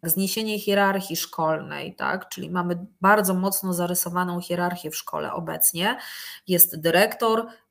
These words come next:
podległe mu grono pedagogiczne, czyli nauczyciele i na samym dole rodzic. Co za tym idzie, zmiana myślenia o tym, czym jest Rada Rodziców. Tak jak mamy samorząd uczniowski,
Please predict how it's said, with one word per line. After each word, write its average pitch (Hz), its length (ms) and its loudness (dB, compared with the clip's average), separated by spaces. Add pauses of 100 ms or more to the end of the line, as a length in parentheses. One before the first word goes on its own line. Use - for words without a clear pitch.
(160)
podległe 175 640 2
mu 160 200 -2
grono 160 600 2
pedagogiczne, 165 840 -4
czyli 160 260 -8
nauczyciele 220 920 2 (340)
i 330 240 2
na 233 120 2
samym 208 380 2
dole 196 420 4 (380)
rodzic. 208 800 4 (120)
Co - 180 2
za 294 140 6
tym 285 220 -4
idzie, 196 560 0
zmiana 240 400 0
myślenia 226 520 -2
o 226 100 -2
tym, 226 200 -4
czym 202 180 -6
jest 208 140 0
Rada 214 320 6
Rodziców. 214 640 -4
Tak 196 200 0
jak 185 140 -2
mamy 190 260 0
samorząd 190 540 0
uczniowski, 190 960 -4